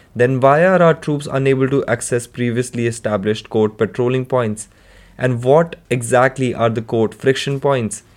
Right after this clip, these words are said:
that find frequent mention in communiques? In Arunachal, are the freshly built Chinese enclaves and the towns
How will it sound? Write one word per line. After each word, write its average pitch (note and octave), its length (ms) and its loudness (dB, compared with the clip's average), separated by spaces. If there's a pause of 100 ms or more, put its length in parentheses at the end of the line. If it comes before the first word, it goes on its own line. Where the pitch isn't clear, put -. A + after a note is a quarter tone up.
(140)
that A#2 320 0
find C3+ 260 -2
frequent D3+ 480 -4
mention A#2 460 -4
in A2+ 260 -6
communiques? A2+ 840 -4 (920)
In D3 300 0
Arunachal, B2 760 2 (460)
are B2+ 200 6
the C3+ 120 0
freshly C3+ 440 2
built C3+ 260 2
Chinese B2 380 -2
enclaves A2+ 640 -4
and A#2+ 180 -2
the A#2+ 40 -2
towns B2 460 0